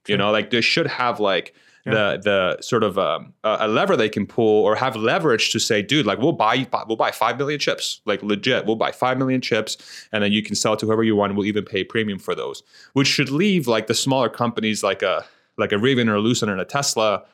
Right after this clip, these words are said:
Speaker 1: without as many chips. So, like, that
Speaker 2: Mm-hmm.
Speaker 1: demand should have hurt them a lot more disproportionately.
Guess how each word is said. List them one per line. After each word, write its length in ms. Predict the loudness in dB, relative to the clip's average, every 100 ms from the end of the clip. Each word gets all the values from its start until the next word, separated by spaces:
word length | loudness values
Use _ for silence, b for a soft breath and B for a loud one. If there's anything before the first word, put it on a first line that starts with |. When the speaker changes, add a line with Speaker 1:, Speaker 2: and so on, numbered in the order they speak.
| b -2
Speaker 1:
without 340 | 2 2 2
as 120 | 2 2
many 180 | 0
chips. 380 | 0 0 0 0
So, 160 | 0 2
like, 300 | 0 -2 -2
that 160 | -2
Speaker 2:
Mm-hmm. 80 | 0
Speaker 1:
demand 320 | 0 0 0 0
should 180 | 0
have 160 | 0 -2
hurt 300 | -2 -2 0
them 180 | 0 2
a 100 | 2
lot 300 | 4 2 0
more 340 | 0 2 2
disproportionately. 960 | 0 -4 -4 -2 0 0 -4 -4 -4